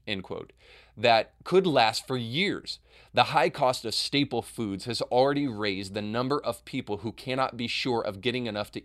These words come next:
eat by four hundred and forty million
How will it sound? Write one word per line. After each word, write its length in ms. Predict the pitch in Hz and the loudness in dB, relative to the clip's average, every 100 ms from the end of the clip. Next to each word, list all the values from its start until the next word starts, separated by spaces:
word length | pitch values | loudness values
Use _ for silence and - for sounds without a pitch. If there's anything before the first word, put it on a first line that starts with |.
| - | -10
eat 320 | 104 82 95 | -10 -10 -4
by 140 | 95 | -2
four 320 | 101 - 131 | -2 -2 -2
hundred 340 | 127 135 135 127 - - - | -2 -6 -6 -8 -16 -18 -12
and 100 | 104 | -8
forty 340 | - 113 107 | -4 -2 -2
million 520 | 101 95 110 98 78 | -6 -4 -4 -4 -6